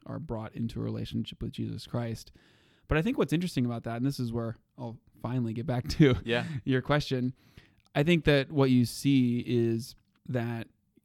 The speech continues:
Speaker 1: the movement is from slavery into relationship, and the movement is from slavery into a new way of living that also carries with it,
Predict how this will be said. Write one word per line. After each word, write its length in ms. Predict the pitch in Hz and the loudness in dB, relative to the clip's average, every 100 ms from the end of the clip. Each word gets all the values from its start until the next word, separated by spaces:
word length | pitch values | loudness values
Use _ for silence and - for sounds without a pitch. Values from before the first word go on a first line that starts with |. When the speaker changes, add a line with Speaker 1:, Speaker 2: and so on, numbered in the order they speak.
| _ | _
Speaker 1:
the 100 | 131 | 4
movement 460 | 131 160 156 131 117 | 8 8 8 4 0
is 160 | 120 | -4
from 200 | - 117 | -2 -4
slavery 840 | 110 - 127 131 127 117 113 110 - | -4 -6 0 2 2 -2 -6 -8 -4
into 800 | 127 123 120 - 113 110 110 123 - | 0 0 0 -4 -4 -4 -6 -10 -10
relationship, 720 | 107 117 117 160 175 226 - - | -8 -6 -4 -4 -2 -6 -6 -4
and 100 | 131 | 0
the 40 | |
movement 540 | 123 131 131 117 135 - | 2 0 -4 -8 -12 -10
is 260 | 127 123 | -6 -6
from 440 | - 123 117 117 117 | -6 -6 -4 -6 -8
slavery 640 | - - 127 123 123 120 113 | -14 -8 -4 -2 -2 -6 -2
into 480 | 127 123 - 123 | -2 -2 -4 -6
a 80 | 117 | -2
new 320 | 120 120 127 | 0 2 0
way 200 | 127 120 | -2 -6
of 180 | 120 139 | -8 -6
living 440 | 131 127 123 120 131 _ _ _ _ - | -2 -2 -2 -6 -8 _ _ _ _ -4
that 140 | 131 | -4
also 380 | 139 156 175 147 | 0 -2 2 0
carries 420 | 123 127 120 117 | 0 -2 -2 -4
with 240 | 117 135 131 | -2 -2 -2
it, 260 | 117 113 | -4 -6